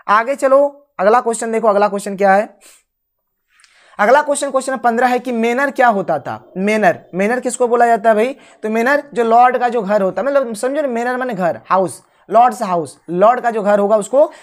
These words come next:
मैनर बोला जाएगा। इसके बाद क्वेश्चन नंबर सोलह देखो क्या है? क्वेश्चन नंबर सोलह है कि मेसोपोटामिया सभ्यता की लिपि कैसी थी? तो इन लोगों का जो लिपि था ना, ये किलाकार लिपि,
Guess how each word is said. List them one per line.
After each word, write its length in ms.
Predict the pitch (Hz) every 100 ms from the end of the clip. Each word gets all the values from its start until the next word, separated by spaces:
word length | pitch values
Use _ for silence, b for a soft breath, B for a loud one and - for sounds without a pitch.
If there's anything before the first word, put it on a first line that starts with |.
| B
मैनर 340 | 190 202 226 220
बोला 240 | 180 156
जाएगा। 360 | 135 113 101 95 b b b b b
इसके 220 | 202 285
बाद 240 | 294 302 294
क्वेश्चन 280 | 262 262
नंबर 100 | 285
सोलह 300 | 285 240 254
देखो 180 | 254 262
क्या 160 | 262 254
है? 200 | 247 262
क्वेश्चन 440 | - _ - 214 240
नंबर 100 | 226
सोलह 260 | 214 233
है 220 | 240 247 B B _
कि 100 | 247
मेसोपोटामिया 680 | 240 240 254 247 247 269 302
सभ्यता 420 | 285 208 220 254
की 140 | 262 240
लिपि 320 | 226 208 302
कैसी 320 | 247 208 185
थी? 160 | - 107 _ _ -
तो 60 | 240
इन 80 |
लोगों 140 | 254 285
का 100 | 285
जो 100 | 277
लिपि 240 | 240 240
था 100 | 285
ना, 80 | 285
ये 60 | 285
किलाकार 640 | - 226 226 226 233 208
लिपि, 340 | 170 131 104